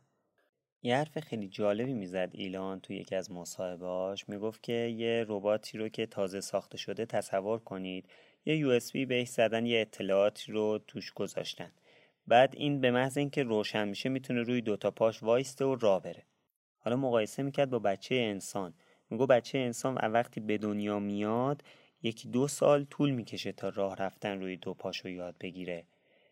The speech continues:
در حالی که یه تکامل بیولوژیکی طی میلیون‌ها سال اتفاق افتاده تازه تا انسان به اینجا رسیده.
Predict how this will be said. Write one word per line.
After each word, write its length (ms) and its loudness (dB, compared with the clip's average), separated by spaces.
در 160 4
حالی 380 0
که 220 -4
یه 260 2
تکامل 680 -2
بیولوژیکی 960 -4
طی 260 -2
میلیون‌ها 760 -2
سال 360 2
اتفاق 460 0
افتاده 460 -6
تازه 460 -8
تا 100 -6
انسان 400 -8
به 60 -6
اینجا 260 -8
رسیده. 500 -8